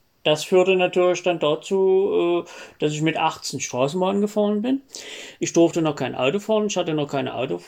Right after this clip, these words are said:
für, noch keinen Autoführerschein. Den habe ich dann erst, äh, einige Jahre später gemacht, nach der politischen Wende, weil zu D-D-R-Zeiten war das immer so ein Problem, sich eine, einen Führerschein für Auto zu machen, außer halt bei der G S D. Da hätte man dann L K W machen können,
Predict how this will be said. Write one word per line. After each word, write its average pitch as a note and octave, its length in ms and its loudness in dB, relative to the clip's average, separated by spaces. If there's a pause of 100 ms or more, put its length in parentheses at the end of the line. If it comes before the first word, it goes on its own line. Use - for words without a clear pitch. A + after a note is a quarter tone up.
(320)
für, B2+ 400 -10
noch C#3 200 -8
keinen B2+ 180 -6
Autoführerschein. F#3 800 -4
Den D#3+ 160 -4
habe D3 140 -4
ich - 140 -10
dann C#3+ 220 -6
erst, C3+ 520 -8
äh, - 20 -10
einige B2+ 1040 -6
Jahre A#2+ 220 -4
später - 260 -4
gemacht, G#3 340 -6
nach C3+ 160 -6
der - 100 -20
politischen B2+ 460 -8
Wende, E3 300 -8 (520)
weil B2 200 0
zu C3+ 120 -6
D-D-R-Zeiten C3+ 720 -4
war B2+ 100 -6
das B2+ 160 -12
immer B2 180 -10
so B2+ 120 -8
ein A#2 80 -8
Problem, A#2+ 440 -6
sich - 280 -10
eine, B2 500 -6
einen G#2+ 180 -12
Führerschein C3+ 480 -4
für A#2+ 140 -8
Auto D3 200 -2
zu F#3+ 140 -8
machen, G#3 260 0 (280)
außer C#3 400 4
halt C#3 220 0
bei B2+ 100 -4
der B2 80 -6
G A#2+ 140 -4
S - 160 -10
D. G#3+ 180 -2 (460)
Da C#3 80 -10
hätte B2+ 180 -4
man B2+ 140 -2
dann A#2 140 -6
L C#3+ 160 0
K G3+ 120 -2
W F#3+ 100 0
machen G3 280 0
können, A3+ 280 -4